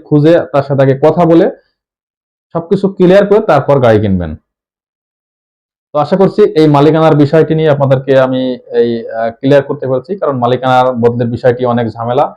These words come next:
তো এই ধরনের ঝামেলা বা সমস্যায় আপনারা খুব সচরাচর পড়েন, তো আপনারা সবাই সাবধান থাকবেন। এ ধরনের গাড়ি কেনা থেকে এবং গাড়ি কেনার আগে অবশ্যই সবকিছু দেখে শুনে যাচাই বাছাই করে তারপর গাড়ি কিনবেন।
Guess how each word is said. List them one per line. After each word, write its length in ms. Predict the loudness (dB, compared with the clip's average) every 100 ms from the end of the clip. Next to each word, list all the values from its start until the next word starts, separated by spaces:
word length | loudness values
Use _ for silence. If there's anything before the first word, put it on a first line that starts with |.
| _ _ _ -6
তো 20 |
এই 120 | 0
ধরনের 300 | 2 2 2 2
ঝামেলা 360 | 2 2 4 2 0
বা 140 | 0 0
সমস্যায় 480 | 0 -4 -4 0 0
আপনারা 280 | 0 0 -2
খুব 180 | -2 -6
সচরাচর 440 | -6 -2 0 0 -2
পড়েন, 220 | 0 -2 -2 -8
তো 100 | -8 -6
আপনারা 280 | -4 -4 -4
সবাই 260 | -2 -2
সাবধান 340 | 0 -4 -2 -2
থাকবেন। 300 | -2 -2 -4 -6 _ _ _ _ -8
এ 80 | -4
ধরনের 280 | -2 -2 0
গাড়ি 180 | 2 0
কেনা 180 | 0 0
থেকে 200 | 0 2
এবং 180 | 2 2
গাড়ি 180 | 0 0
কেনার 240 | -2 -2
আগে 160 | 0 2
অবশ্যই 380 | 2 0 -2 -8
সবকিছু 400 | -6 -10 -10 -8
দেখে 240 | -4 -4 -4
শুনে 180 | -4 -2
যাচাই 260 | 0 0 0
বাছাই 240 | 0 -2
করে 160 | -2 -4 -6 _ _ _ -8
তারপর 240 | -4 -2
গাড়ি 180 | 0 0
কিনবেন। 300 | 0 -4 -6